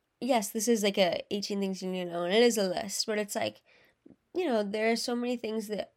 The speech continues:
I'm still learning and still have left to do, and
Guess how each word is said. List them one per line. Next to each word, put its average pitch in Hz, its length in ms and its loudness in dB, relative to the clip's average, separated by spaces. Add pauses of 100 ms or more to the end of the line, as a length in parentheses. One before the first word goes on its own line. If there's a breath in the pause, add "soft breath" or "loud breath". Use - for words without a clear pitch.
(120)
I'm 214 160 -2
still 202 340 2
learning 185 460 -2
and 185 240 -6
still 190 720 2 (920 soft breath)
have 220 340 -2
left 214 240 0
to 202 80 -2
do, 185 520 2
and 190 260 -4